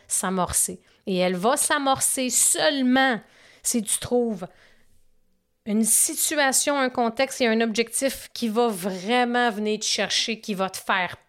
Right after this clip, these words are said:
peur, mais pas à peu près. C'est seulement là, seulement à ce moment-là que tu vas être capable de savoir jusqu'où t'es capable d'aller. Puis je te le dis tout de suite,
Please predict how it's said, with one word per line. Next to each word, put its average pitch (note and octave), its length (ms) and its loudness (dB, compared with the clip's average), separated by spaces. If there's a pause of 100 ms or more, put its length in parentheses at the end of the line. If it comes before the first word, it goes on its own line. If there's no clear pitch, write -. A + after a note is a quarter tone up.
(120)
peur, D4 540 2 (320)
mais G3 180 2 (120)
pas G3 240 2
à D#3 40 -6
peu D#3+ 160 -6
près. D#3 260 -8 (880)
C'est - 240 0
seulement D#4 760 4
là, D#4+ 360 2 (280)
seulement D4 500 2
à D#4 40 -2
ce - 140 -4
moment-là C#4+ 560 2
que C#4+ 120 -2
tu A3+ 240 -4
vas G#3+ 260 0 (300)
être G3+ 180 -2
capable A#3 400 0
de A#3 100 4
savoir A#3 540 4
jusqu'où C4+ 600 2
t'es B3+ 200 -2
capable A3+ 600 0
d'aller. F3 380 -2 (320)
Puis B3+ 120 0
je - 100 0
te C#4+ 80 2
le B3 120 2
dis A3 180 0
tout - 160 -6
de A#3 60 -10
suite, - 480 -2